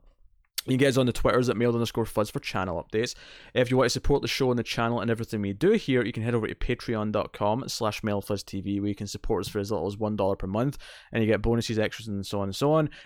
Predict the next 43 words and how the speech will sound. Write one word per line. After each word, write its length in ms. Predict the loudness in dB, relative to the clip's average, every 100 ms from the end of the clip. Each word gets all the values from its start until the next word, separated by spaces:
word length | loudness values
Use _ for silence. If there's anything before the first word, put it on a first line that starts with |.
| 0
Uh, 180 | 4
obviously, 300 | 4 2 0
you 60 | 0
also 180 | 0 -4
get 80 | -6
other 140 | -6
stuff 240 | -6 -8
at 60 | -8
higher 200 | -4 -4
tiers, 400 | -2 2 2 2
but 300 | 0 0 0
just 120 | -2
for 100 | 2
one 160 | 2 4
dollar, 200 | 4 4
you 80 | 2
get 120 | -2
a 20 |
bunch 180 | -2 -6
of 60 |
stuff 180 | -8 -4
anyway, 320 | -2 0 0
so 220 | 0 0 -2 -4 _ -4
go 60 |
and 60 | -2
have 120 | 0
a 40 | 0
look 140 | -2
and 100 | -2
see 120 | -8
if 80 | -6
you 80 | -4
want 100 | -2
to, 200 | -2 -2 -4 -8
uh, 40 | -10
keep 220 | -12 -4
the, 240 | -4 -4 -8 _ _
keep 200 | -16 -6
the 100 | -6
mics 420 | -6 -6 -6 -6 -6
and 80 |
likes 340 | -4 -4 -6 -8
and 240 | -8 -10